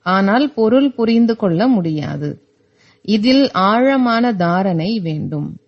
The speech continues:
யாராவது கேள்வி கேட்டாலும் புரிய வைக்க முடியும்.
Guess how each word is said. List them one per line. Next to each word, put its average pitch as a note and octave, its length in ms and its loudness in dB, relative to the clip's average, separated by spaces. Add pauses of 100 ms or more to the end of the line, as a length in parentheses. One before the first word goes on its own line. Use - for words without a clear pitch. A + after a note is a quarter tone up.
(600)
யாராவது C#4 680 -2
கேள்வி C4 500 -2
கேட்டாலும் G3+ 760 -4
புரிய C4+ 340 -2
வைக்க G3+ 300 -4
முடியும். D#3+ 340 -6